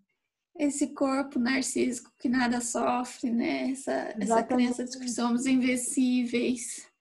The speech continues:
Speaker 2: As nossas consciências foram estupradas totalmente, isso é simbolicamente falando, tá, gente? E aí ele fala isso que você tá falando, Raíssa, ele fala da fragilidade do corpo,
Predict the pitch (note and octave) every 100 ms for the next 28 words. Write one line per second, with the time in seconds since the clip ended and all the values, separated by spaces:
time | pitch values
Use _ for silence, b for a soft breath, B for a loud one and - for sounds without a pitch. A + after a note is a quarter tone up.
0 | - F#3+ G3 G3 G3+ - G#3+ G3 A3 G3+
1 | G#3+ - - - A#3 A3+ A3 G#3+ - G3
2 | - F#3+ G3 F#3+ F3 F3+ F3 - - A3
3 | A#3 G#3+ F#3 F3+ F#3+ - F#3+ - F#3 F3
4 | F3+ G3+ F#3+ F3+ F#3+ G#3+ F#3 F#3 - G#3
5 | F#3+ E3 F#3 G#3 G3+ G#3+ G#3+ F3 E3+ -
6 | _ _ _ _ _ _ _ G#3+ G#3 G3+
7 | A3 A3+ F#3+ A#3+ A3+ A3 - A3 - -
8 | - A#3 - A3+ A#3 A#3+ G3 F3+ F3 F3
9 | F3+ G#3 G3+ G3 G#3 G#3 G3+ G#3 G3 G#3
10 | G#3 G#3+ F#3+ A3 - A#3+ A#3+ A3 - -
11 | -